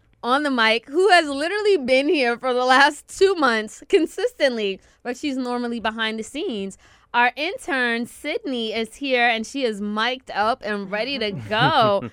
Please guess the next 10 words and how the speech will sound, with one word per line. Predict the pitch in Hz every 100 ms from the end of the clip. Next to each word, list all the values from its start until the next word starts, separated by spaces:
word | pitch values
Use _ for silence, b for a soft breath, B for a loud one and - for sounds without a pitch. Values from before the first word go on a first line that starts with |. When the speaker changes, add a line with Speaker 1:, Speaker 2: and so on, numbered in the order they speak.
| _
Speaker 1:
<laughs> | -
Speaker 2:
Welcome | 214 294 - 508
to | -
the | 349 269
other | 240 349 330
side | - 311 311
of | 294
the | 233
show, | 214 - 269 554 -
Sydney. | 262 220 247 285